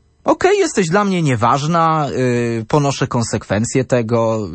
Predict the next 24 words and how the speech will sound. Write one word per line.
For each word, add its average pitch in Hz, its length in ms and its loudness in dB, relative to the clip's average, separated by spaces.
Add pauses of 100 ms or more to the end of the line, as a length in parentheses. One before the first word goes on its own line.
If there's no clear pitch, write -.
(260)
rozumiem, 110 680 0
odchodzisz, 104 680 -4
nie 123 120 0
interesujesz 98 580 -2
się - 200 -6
mną”, 87 240 -2
i 135 80 -4
tyle. 202 360 -4 (760)
Więc, 104 220 -4 (280)
y, 113 280 2
to 151 120 2
też - 220 0
są 269 220 -2
konsekwencje, 110 960 -2 (460)
y, 107 560 0
naszych 120 420 0
wyborów, 156 580 -2
również 233 480 2
w - 60 -10
odniesieniu 131 520 -2
do 101 160 -4
Boga. 90 380 -8 (1200)
Y, 131 340 4 (300)
to 190 320 2